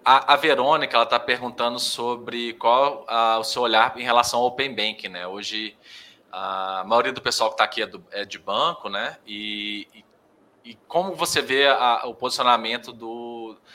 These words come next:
do Brasil e dos bancos em geral no Brasil sobre o Open Banking e como eles podem acelerar a transformação pensando nesse setor?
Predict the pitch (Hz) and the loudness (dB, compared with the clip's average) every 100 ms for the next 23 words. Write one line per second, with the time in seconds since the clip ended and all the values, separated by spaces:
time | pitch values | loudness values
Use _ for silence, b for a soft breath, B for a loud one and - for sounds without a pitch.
0 | b b _ 165 180 202 180 143 175 160 | b b _ -2 4 4 4 2 2 0
1 | 139 113 117 135 151 117 120 120 104 104 | -4 -2 2 2 0 -8 -2 0 6 6
2 | 113 104 104 104 104 104 117 - 123 123 | 4 0 -2 -2 -6 -10 -8 -6 -8 -4
3 | 117 117 110 104 101 113 - 123 123 110 | -6 -4 -6 -4 -4 -4 -10 -14 -14 -20
4 | - 113 117 117 - 107 110 113 113 107 | -8 -6 -4 -6 -2 -2 -2 -6 -4 -2
5 | 95 98 101 104 - 104 101 - 95 90 | 0 0 0 -8 -12 -6 -6 -4 -6 -8
6 | 90 b b b b 104 95 98 95 98 | -10 b b b b -6 -6 -8 -10 -10
7 | - - 104 _ 80 82 | -8 -8 -10 _ -18 -18